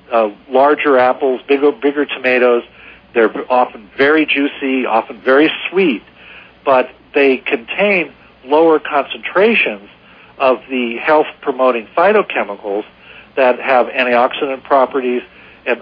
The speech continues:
other health-promoting properties. And, and this is now an, an issue that is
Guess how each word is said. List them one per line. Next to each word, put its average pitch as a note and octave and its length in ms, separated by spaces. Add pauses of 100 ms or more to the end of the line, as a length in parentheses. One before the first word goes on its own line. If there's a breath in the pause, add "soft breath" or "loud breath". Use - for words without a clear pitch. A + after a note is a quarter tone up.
other C3+ 240
health-promoting C#3 720
properties. G#2 560
And, A2+ 100 (440 loud breath)
and C3 160 (160)
this A3 120 (100)
is G#3+ 120 (120)
now E3+ 480
an, C3 320
an B2 200
issue A#2 680 (160)
that B2+ 360 (600 loud breath)
is D3 300